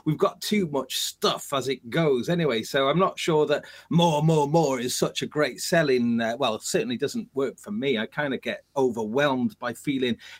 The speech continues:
guilty with all this software, with all this more, I've got more, more, more stuff to, you know,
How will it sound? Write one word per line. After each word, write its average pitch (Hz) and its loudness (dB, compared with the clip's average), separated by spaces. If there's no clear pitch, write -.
guilty 165 0
with 110 -6
all 143 2
this 117 -6
software, 113 -2
with 113 -8
all 135 -2
this 113 -8
more, 151 2
I've 123 -4
got 131 -4
more, 151 4
more, 165 4
more 165 4
stuff - -6
to, 131 0
you 147 2
know, 127 -2